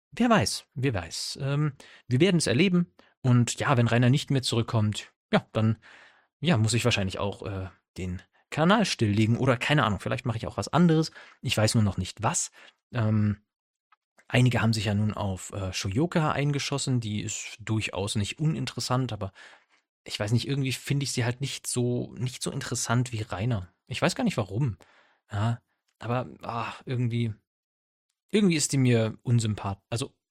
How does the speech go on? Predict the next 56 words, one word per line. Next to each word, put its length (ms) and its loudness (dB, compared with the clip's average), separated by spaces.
Rainer 260 0
ist 120 -4
auch 140 -2
unsympathisch, 680 -6
aber 260 -4
Rainer 260 2
ist 240 -6
manchmal 280 -2
so 80 0
ein 40 -2
bisschen 260 0
ein 40 4
lustiger 380 -2
Dulli. 340 -2
Irgendwie 320 -4
ist 140 -6
an 100 -2
der 160 0
nichts 320 0
lustig. 520 -6
Ja, 60 0
die 80 0
ist 80 0
einfach 180 2
nur 100 6
nervig. 600 2
Rainer, 240 4
der 120 2
ist, 260 -4
Rainer, 200 2
der 80 4
ist 100 4
in 80 4
seiner 220 4
Dullihaftigkeit 920 0
und 80 -4
auch 160 -2
in 80 0
seinem, 320 2
auch 120 0
in 80 4
seinem 320 4
Ekel 400 2
in 200 -8
gewisser 300 -4
Weise 200 0
lustig. 500 -8
Die 60 2
f-, 180 -8
die 160 -6
Alte 180 2
finde 140 0
ich 80 -2
einfach 140 -2
nur 80 0
nervig. 400 -8